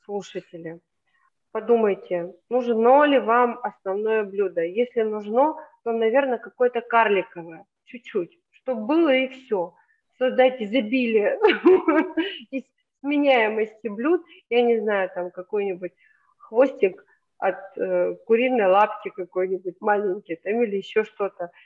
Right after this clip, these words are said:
В общем, короче говоря, не знаю, я тоже не ем,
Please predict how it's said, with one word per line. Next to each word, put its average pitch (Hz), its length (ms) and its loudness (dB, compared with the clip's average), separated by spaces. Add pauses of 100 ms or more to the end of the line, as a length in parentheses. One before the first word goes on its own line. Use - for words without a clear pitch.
(160)
В 247 60 -10
общем, 262 240 -4
короче 294 380 2
говоря, 262 500 4 (220)
не 254 140 -10
знаю, 220 280 2
я 277 140 4
тоже 240 320 -2
не 190 280 -6
ем, 170 280 -10